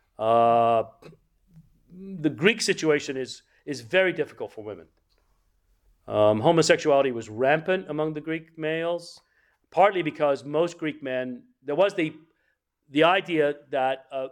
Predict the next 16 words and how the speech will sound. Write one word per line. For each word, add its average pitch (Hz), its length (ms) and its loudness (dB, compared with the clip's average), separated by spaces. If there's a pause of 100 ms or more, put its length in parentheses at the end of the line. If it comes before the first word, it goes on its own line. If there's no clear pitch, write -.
a 127 100 -6
woman 165 340 0
could 139 220 -8
never 156 300 -2
be 135 120 -8
your 127 200 -6
intellectual 113 580 -12
equal. 101 280 -20 (920)
And 113 120 -16
so 131 140 4
a 120 40 4
woman 147 280 2
could 117 180 -10
never 135 280 -4
be 113 100 -12
your 104 180 -12